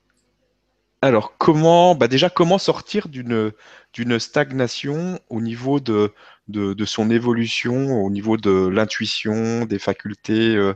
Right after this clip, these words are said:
qu'on a au niveau psychique et spirituel, professionnel, sentimental, quand on sent vraiment que tout stagne,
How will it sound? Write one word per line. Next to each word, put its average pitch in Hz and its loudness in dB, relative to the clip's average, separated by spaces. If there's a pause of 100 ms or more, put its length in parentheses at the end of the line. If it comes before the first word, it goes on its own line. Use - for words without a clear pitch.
(560)
qu'on 101 -2
a 104 0
au 104 0
niveau 98 -4
psychique - -6
et 98 0
spirituel, 104 0
professionnel, 101 -2
sentimental, 104 -2 (480)
quand 120 0
on 127 6
sent 156 0
vraiment 131 4
que - -2
tout - -2
stagne, 117 -2